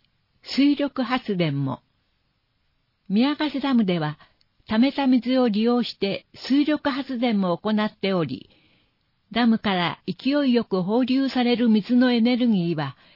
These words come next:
私たちの暮らしに豊かさや便利さをもたらす電気を作ることに利用されています。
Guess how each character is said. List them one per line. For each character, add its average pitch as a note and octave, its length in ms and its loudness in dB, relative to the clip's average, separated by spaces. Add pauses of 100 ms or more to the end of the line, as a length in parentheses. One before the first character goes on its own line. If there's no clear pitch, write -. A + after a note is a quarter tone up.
(200)
私 C4+ 380 -4
た A#3 140 -2
ち - 120 -6
の F#3 140 0
暮 G#3+ 160 -2
ら A#3 80 0
し - 160 -6
に - 220 -4 (400)
豊 G#3 260 -2
か C4 140 0
さ A3 160 -4
や E3 260 -2 (100)
便 A3+ 300 0
利 C4+ 120 0
さ B3 220 0
を A#3 40 0
も G#3 120 0
た A#3 140 -2
ら A#3 140 0
す - 260 -8 (380)
電 C4 240 2
気 - 180 -6
を F#3 180 0
作 - 220 -6
る A#3+ 140 0
こ G#3+ 100 -4
と C4+ 140 -4
に A3 240 2
利 E3+ 80 -2
用 G3 180 0
さ F#3+ 160 -4
れ F3 140 -4
て - 120 -6
い D3 120 -2
ま C3+ 140 -6
す。 - 200 -18